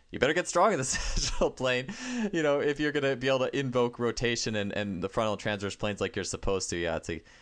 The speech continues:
it's a game changer. So, uh, well, hey, I love it. I'd love to talk for more on, on the foot. I feel like we could have a whole episode on it.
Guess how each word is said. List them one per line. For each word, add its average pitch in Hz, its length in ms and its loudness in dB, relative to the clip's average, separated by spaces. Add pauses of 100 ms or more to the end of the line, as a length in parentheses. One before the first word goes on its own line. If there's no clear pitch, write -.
(140)
it's - 140 -4
a 101 40 -2
game 78 260 -4
changer. 76 380 -6
So, 78 320 -2 (360)
uh, 92 280 4
well, 110 100 2
hey, 139 80 6
I 131 120 10
love 139 200 6
it. 139 40 6
I'd 135 120 6
love 165 160 6
to 156 80 -2
talk 131 300 6
for 117 100 0
more 110 260 4
on, 98 220 2
on 95 240 2
the 92 80 -2
foot. 104 260 2
I 98 60 4
feel 107 200 0
like 98 120 0
we 101 100 -2
could 95 120 -4
have 98 100 2
a 85 80 -2
whole 104 320 2
episode 85 460 0
on 78 180 -2
it. 78 160 -6